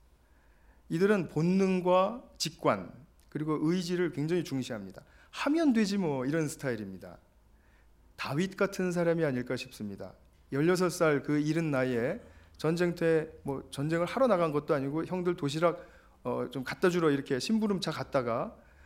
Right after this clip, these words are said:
그 분위기를 보고서는 너무나도, 어, 의분이 난 나머지 "난 나가서 싸우겠다." 이러면 그냥 나가서 싸우는 것입니다. 어, 굉장히 좀 위험하고 무모하죠.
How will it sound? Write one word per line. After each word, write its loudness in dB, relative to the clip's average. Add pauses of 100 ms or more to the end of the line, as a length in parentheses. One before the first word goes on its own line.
(260)
그 0
분위기를 0
보고서는 -2 (280)
너무나도, 0
어, -2
의분이 2
난 2
나머지 -4 (460)
"난 4
나가서 2
싸우겠다." 4
이러면 -4
그냥 2
나가서 0
싸우는 4
것입니다. -2 (840)
어, -12
굉장히 2
좀 0 (220)
위험하고 0
무모하죠. 2